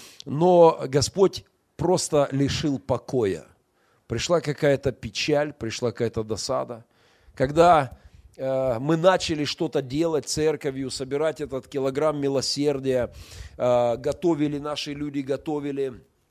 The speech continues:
э, какую-то еду, ходить стали, носить эту еду, и мы, как бы, с этого начиналась работа. И когда мы услышали о первых умерших детях на улице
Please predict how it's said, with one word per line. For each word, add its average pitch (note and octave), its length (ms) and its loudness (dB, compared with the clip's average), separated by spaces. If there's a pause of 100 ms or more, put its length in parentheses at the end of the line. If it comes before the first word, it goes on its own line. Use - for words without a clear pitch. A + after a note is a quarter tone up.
(440)
э, A#2+ 160 -4
какую-то C#3+ 420 -4
еду, C3+ 580 -2
ходить C3 420 -8
стали, C#3+ 340 0
носить C#3 420 -2
эту C#3+ 220 -2
еду, C#3 340 2
и C#3+ 120 6
мы, D3+ 360 2 (340)
как D3 200 2
бы, D3 80 6
с - 120 4
этого D#3+ 280 4
начиналась D#3+ 720 2
работа. D3+ 480 0 (340)
И C#3+ 180 -2
когда D#3 320 4
мы F#3 120 2
услышали F3 480 0
о D3+ 80 6
первых E3 480 2
умерших C#3+ 500 -2
детях A#2+ 360 -4
на A2+ 100 -6
улице G2+ 400 -8